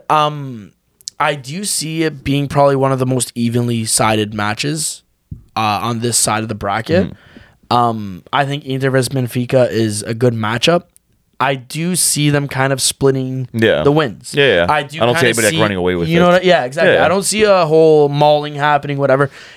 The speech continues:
Speaker 1: I see maybe Inter coming out on top with, like, a, a slender one nothing win.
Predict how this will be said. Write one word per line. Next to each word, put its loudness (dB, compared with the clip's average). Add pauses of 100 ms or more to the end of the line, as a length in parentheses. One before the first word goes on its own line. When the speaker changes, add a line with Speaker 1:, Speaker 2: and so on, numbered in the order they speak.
(120)
Speaker 1:
I 2
see -8
maybe -4
Inter -2
coming 0
out 4
on 2
top 2
with, -6
like, -2
a, -4 (320)
a 2
slender 2
one 0
nothing 0
win. 2